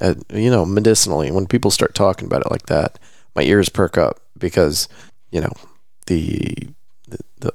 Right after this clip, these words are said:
ongoing bullshit out of big pharma that, uh, you know, everybody knows is wrong. And, and then you hear stories about alternatives that, uh, you know, big pharma could never capitalize off of the way they do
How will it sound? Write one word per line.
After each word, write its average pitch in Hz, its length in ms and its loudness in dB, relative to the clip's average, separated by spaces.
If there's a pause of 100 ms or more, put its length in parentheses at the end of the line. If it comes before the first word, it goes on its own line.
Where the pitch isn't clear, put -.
ongoing 98 880 2 (360)
bullshit 95 580 2
out 82 140 0
of - 240 -4 (120)
big 95 200 0
pharma 87 460 -2 (420)
that, - 340 0
uh, 71 320 0 (380)
you - 80 -20
know, - 260 -8
everybody 80 400 0
knows - 300 -4
is - 260 -6 (320)
wrong. 73 340 -2 (440)
And, 85 280 -6
and 92 140 0
then 98 80 2
you 98 80 0
hear 98 160 4
stories 107 460 4
about 87 400 -2 (400)
alternatives - 760 -2 (680)
that, 95 320 4
uh, 87 320 2 (420)
you 92 80 -8
know, 90 200 -6 (120)
big 101 140 0
pharma 104 280 2
could - 120 -6
never 87 280 2 (460)
capitalize 95 580 0
off - 220 -6
of - 160 -4
the - 80 -2
way 90 140 4
they 87 120 2
do 87 360 4